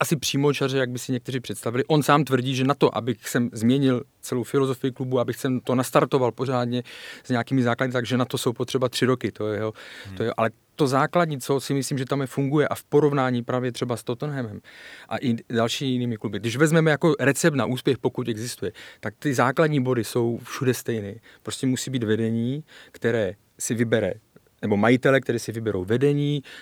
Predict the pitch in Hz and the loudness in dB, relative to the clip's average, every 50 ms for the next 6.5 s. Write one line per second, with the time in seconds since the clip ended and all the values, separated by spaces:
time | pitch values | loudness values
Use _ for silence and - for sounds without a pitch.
0 | - _ _ _ _ _ - 117 120 120 123 127 123 127 127 123 - - - - | -20 _ _ _ _ _ -2 -2 0 2 2 2 2 2 2 0 -2 -4 -8 -8
1 | 113 117 - - - 127 117 113 101 95 98 113 117 120 120 127 131 131 - - | -6 -6 -4 -4 -2 -2 -2 -2 -2 0 0 2 2 2 2 2 0 -2 -4 -10
2 | - - - 113 113 - 143 127 123 117 - 127 120 120 117 120 117 113 107 117 | -14 -6 -4 -4 -2 0 2 2 2 2 2 2 2 2 0 0 0 0 0 0
3 | - 131 123 120 107 127 120 113 107 - - - - - 113 127 143 135 120 - | 2 2 2 4 4 2 2 2 0 -4 -10 -14 -10 -8 -4 -2 0 -2 -2 0
4 | - 123 120 127 113 - - 113 107 101 110 107 101 - - 113 107 107 120 - | 2 4 4 4 4 2 2 0 0 2 0 -2 -2 -4 -6 -4 -4 -2 0 0
5 | 123 123 120 - _ _ _ - 135 - - 123 123 156 135 - - - 147 147 | 0 0 0 -2 _ _ _ -8 -6 -6 -2 0 2 2 2 2 4 6 6 6
6 | 147 143 - - 147 147 139 135 - - | 6 6 2 0 2 2 2 2 0 -2